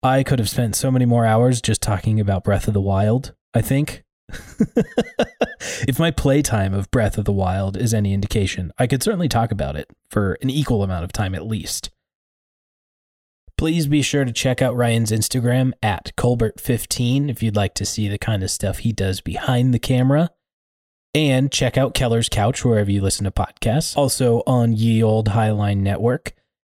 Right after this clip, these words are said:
You can find them and Ryan's work for Keller's Couch on Instagram at Keller's Couch.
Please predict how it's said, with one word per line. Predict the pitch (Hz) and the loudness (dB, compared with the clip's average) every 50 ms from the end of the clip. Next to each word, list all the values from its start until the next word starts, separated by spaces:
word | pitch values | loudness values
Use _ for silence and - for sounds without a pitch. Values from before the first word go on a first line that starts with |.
| _ _ _ | _ _ _
You | - 120 | -2 0
can | - 117 | 0 0
find | 107 - 120 113 107 107 | 2 2 2 2 2 2
them | 113 113 113 113 117 113 113 - _ _ _ _ _ - | 2 2 2 2 2 2 0 -2 _ _ _ _ _ -2
and | 123 113 110 107 104 104 101 98 101 - - | 0 2 2 2 2 2 0 0 -2 -4 -2
Ryan's | 117 113 117 123 127 127 117 113 | 0 2 2 4 2 2 2 2
work | 113 117 113 - - | 2 0 0 -2 -4
for | - - - 160 165 151 123 110 107 113 | -6 -2 0 2 2 4 2 2 2 0
Keller's | 117 - - 113 101 98 101 - | 0 0 0 0 2 0 0 -2
Couch | - 110 98 98 104 - - - - _ _ _ _ _ _ _ _ _ _ - | -2 -2 -2 -2 -2 -4 -6 -8 -10 _ _ _ _ _ _ _ _ _ _ -2
on | 113 104 87 | -2 0 0
Instagram | 117 156 - - 110 101 98 95 92 90 - - | 0 0 0 -2 -2 -2 0 0 -2 -2 -2 -2
at | 160 156 117 95 - - - - _ _ _ - | -2 -2 -2 -2 -6 -8 -10 -12 _ _ _ -2
Keller's | - 113 92 95 95 - | 0 0 0 0 -2 -2
Couch. | - - 104 - - - - - - - - | 0 -2 -2 -2 -4 -8 -8 -8 -8 -10 -12